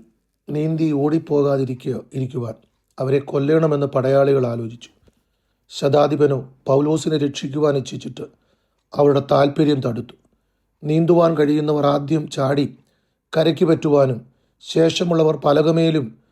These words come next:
കപ്പലിൻ്റെ ഖണ്ഡങ്ങളിൽ മേലുമായി എത്തുവാനും കൽപ്പിച്ചു. ഇങ്ങനെ എല്ലാവരും കരയിലെത്തി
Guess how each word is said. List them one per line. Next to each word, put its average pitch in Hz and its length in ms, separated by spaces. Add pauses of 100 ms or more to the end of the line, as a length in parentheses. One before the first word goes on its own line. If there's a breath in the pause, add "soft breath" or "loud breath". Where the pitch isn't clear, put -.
(260)
കപ്പലിൻ്റെ 175 520
ഖണ്ഡങ്ങളിൽ 165 580
മേലുമായി 147 480
എത്തുവാനും 139 460
കൽപ്പിച്ചു. - 380 (640)
ഇങ്ങനെ 160 300
എല്ലാവരും 165 560 (520)
കരയിലെത്തി 156 640